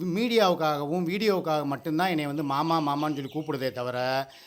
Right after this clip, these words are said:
மற்றபடி அந்த பொண்ணோட மனசுல ஒரு சிறு துளி கூட ஒரு தவறான எண்ணமே கிடையாது. அண்ணாங்கிற வார்த்தைக்கு அடுத்த வார்த்தை பேசாது.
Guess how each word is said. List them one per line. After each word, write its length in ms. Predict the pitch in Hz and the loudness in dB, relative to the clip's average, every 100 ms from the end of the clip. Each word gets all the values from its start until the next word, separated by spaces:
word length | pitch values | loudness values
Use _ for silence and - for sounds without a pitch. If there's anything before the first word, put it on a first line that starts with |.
| - 139 | -8 -6
மற்றபடி 400 | 147 185 190 214 | -2 0 0 2
அந்த 240 | 180 151 | 2 0
பொண்ணோட 540 | 147 160 196 180 147 | -2 -2 0 0 0
மனசுல 520 | 143 143 139 147 147 - - - | -2 -4 -2 -2 -2 -6 -18 -6
ஒரு 220 | 143 160 | -2 -2
சிறு 340 | 156 196 226 | 0 -2 -2
துளி 260 | 226 185 202 | -2 -2 -2
கூட 280 | 175 190 190 | -2 0 0
ஒரு 120 | 147 | 0
தவறான 480 | 143 147 165 175 165 | -2 0 2 2 0
எண்ணமே 360 | 139 143 160 | -2 0 -2
கிடையாது. 400 | 160 135 139 127 - - _ - _ 139 | -2 -4 -2 -2 -6 -20 _ -20 _ -6
அண்ணாங்கிற 460 | 185 202 208 196 | 2 4 4 2
வார்த்தைக்கு 400 | 165 160 160 156 | 2 2 0 -2
அடுத்த 220 | 156 139 151 | -2 -2 -2
வார்த்தை 300 | 151 147 123 | -2 -4 -8
பேசாது. 680 | 139 - 139 123 165 196 | -8 -4 -4 -2 -4 -6